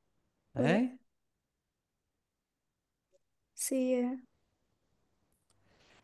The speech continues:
Speaker 2: voilà.
Speaker 1: Donc, chez la cellule animale, le fuseau achromatique se forme à partir de centrioles, ou des acères.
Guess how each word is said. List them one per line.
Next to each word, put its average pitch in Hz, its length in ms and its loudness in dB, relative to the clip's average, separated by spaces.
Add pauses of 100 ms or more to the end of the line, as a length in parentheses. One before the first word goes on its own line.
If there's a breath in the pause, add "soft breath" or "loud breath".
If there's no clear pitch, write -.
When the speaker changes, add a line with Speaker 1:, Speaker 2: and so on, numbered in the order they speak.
(400)
Speaker 2:
voilà. 269 280 -8
Speaker 1:
Donc, 147 300 10
chez 165 200 8
la 185 140 12
cellule 180 520 8
animale, 160 640 10
le 175 100 4
fuseau 175 420 0
achromatique 165 680 4
se - 140 0
forme 233 360 4
à 190 120 2
partir 233 540 6 (300)
de 175 120 4
centrioles, 208 640 6
ou 139 100 4
des 139 380 2
acères. 135 400 4